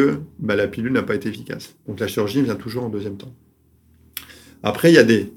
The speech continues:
autres traitements médicaux, euh, dont on parle, mais qui n'ont pas fait actuellement suffisamment leurs preuves, mais on en parle beaucoup dans les, sur le, l'actualité, c'est les ultrasons, mais actuellement on est en recherche là-dessus et c'est pas dans le soin courant, on peut pas proposer ça à toutes les patientes.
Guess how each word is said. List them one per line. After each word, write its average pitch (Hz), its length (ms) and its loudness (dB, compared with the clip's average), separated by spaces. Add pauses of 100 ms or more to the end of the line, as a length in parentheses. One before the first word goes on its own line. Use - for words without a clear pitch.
(840)
autres 147 300 2
traitements 139 440 4
médicaux, 127 720 4
euh, 101 220 4
dont 107 200 0
on 107 100 0
parle, 131 280 0
mais 107 120 -2
qui 104 320 -10
n'ont 107 60 -2
pas 117 240 -2
fait 120 240 0
actuellement 113 460 2
suffisamment 104 520 -2
leurs 101 200 -4
preuves, 123 340 0
mais 104 60 -2
on 95 120 -4
en 98 80 -6
parle 101 180 -6
beaucoup 104 280 -12
dans 107 100 -6
les, 98 200 -8 (760)
sur 104 220 -4
le, 104 160 2
l'actualité, 104 580 0
c'est 117 180 0
les 107 200 0
ultrasons, 117 520 0
mais 110 140 0
actuellement 104 480 -2
on 110 80 -2
est 104 60 -2
en 101 140 -2
recherche 107 440 -6
là-dessus - 420 -8
et 110 60 -6
c'est - 200 -8
pas 123 180 -6
dans 110 120 -6
le 98 60 -10
soin 110 260 -6
courant, 113 300 -4
on 156 80 -4
peut 117 140 -6
pas 117 120 -4
proposer 107 460 -6
ça - 200 -10
à 110 60 -10
toutes - 200 -20
les 107 60 -10
patientes. - 460 -10